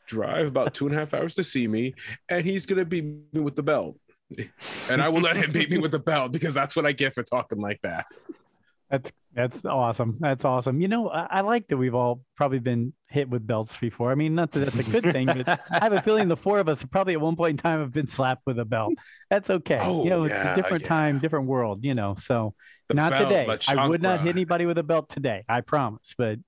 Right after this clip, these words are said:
Speaker 2: well, I probably haven't, but my dad, yeah.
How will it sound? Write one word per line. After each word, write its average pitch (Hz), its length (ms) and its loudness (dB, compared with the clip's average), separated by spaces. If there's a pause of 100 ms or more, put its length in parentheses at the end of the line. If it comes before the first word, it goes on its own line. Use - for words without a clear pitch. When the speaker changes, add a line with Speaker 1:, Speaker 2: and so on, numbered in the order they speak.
(680)
Speaker 2:
well, 127 120 0
I 139 60 0
probably 143 280 -2
haven't, 110 340 -2
but 120 120 0
my 143 120 2
dad, 151 380 -2
yeah. 131 240 -2